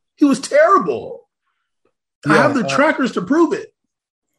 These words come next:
Speaker 2: Yeah, Bam actually has, like, real statistical evidence to prove that he was not good for that position. Um, a good, uh, team. Also, I think that if you, you take a look, you can't watch any Barcelona matches and think, like, "Wow, like, look how much of an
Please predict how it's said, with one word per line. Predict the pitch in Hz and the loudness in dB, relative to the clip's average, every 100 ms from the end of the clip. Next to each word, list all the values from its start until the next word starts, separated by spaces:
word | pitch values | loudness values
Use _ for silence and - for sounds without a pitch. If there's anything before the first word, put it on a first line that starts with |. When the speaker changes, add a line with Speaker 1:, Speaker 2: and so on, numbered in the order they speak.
| - - - | -16 -16 -8
Speaker 2:
Yeah, | 147 127 104 | -4 -4 -6
Bam | 110 147 160 | -6 -4 -2
actually | 160 - 139 | -6 -10 -10
has, | 131 135 117 | -6 -6 -8
like, | 113 104 - | -12 -12 -12
real | 113 127 | -6 -6
statistical | 123 - 131 120 - 113 | -6 -10 -8 -8 -6 -4
evidence | 117 117 117 - | -4 -4 -6 -8
to | 113 | -18
prove | _ 120 120 107 - | _ -6 -6 -6 -10
that | 104 | -12
he | 113 | -10
was | 107 107 | -10 -8
not | 110 104 | -8 -8
good | 107 104 | -8 -8
for | 101 | -4
that | 98 | -4
position. | 101 101 101 - 95 95 - | -6 -6 -4 -4 -6 -6 -4
Um, | 107 110 107 104 - | -2 0 -2 -4 -4
a | 117 | -2
good, | 120 123 | -2 -2
uh, | 113 | -2
team. | 107 - 117 104 _ _ _ _ 143 | -6 -12 -14 -14 _ _ _ _ -4
Also, | 190 202 190 | -4 -2 -4
I | 139 156 | -2 -4
think | 190 185 | -6 -6
that | 170 | -6
if | 147 156 | -6 -10
you, | 147 143 | -12 -10
you | 131 | -10
take | 123 165 147 | -4 -4 -2
a | |
look, | 127 143 147 | -4 -4 -8
you | 156 | -8
can't | 226 190 | -4 -2
watch | 151 165 - | -2 -4 -6
any | 139 | -6
Barcelona | 139 139 139 - 110 113 | -4 -2 -4 -6 -12 -8
matches | 120 131 127 117 | -6 -8 -8 -12
and | 107 | -10
think, | 123 110 | -10 -8
like, | 104 | -10
"Wow, | 117 151 139 | -4 -2 -2
like, | 117 98 _ _ _ _ - | -4 -8 _ _ _ _ -8
look | 165 | -6
how | 214 | -4
much | 214 214 185 | -6 -6 -8
of | 175 | -8
an | 131 117 113 | -6 -6 -10